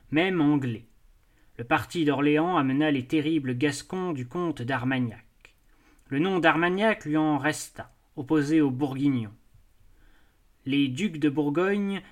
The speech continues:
n'avaient cessé de flatter Paris. Paris se prononça pour eux. L'université, toujours passionnée par l'affaire du schisme,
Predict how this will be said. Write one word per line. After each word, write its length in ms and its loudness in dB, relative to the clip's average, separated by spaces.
n'avaient 140 -4
cessé 380 0
de 80 0
flatter 320 -2
Paris. 340 0
Paris 280 0
se 100 -4
prononça 500 0
pour 300 -8
eux. 60 -20
L'université, 840 0
toujours 320 -6
passionnée 580 0
par 200 -6
l'affaire 320 -4
du 80 -6
schisme, 560 -6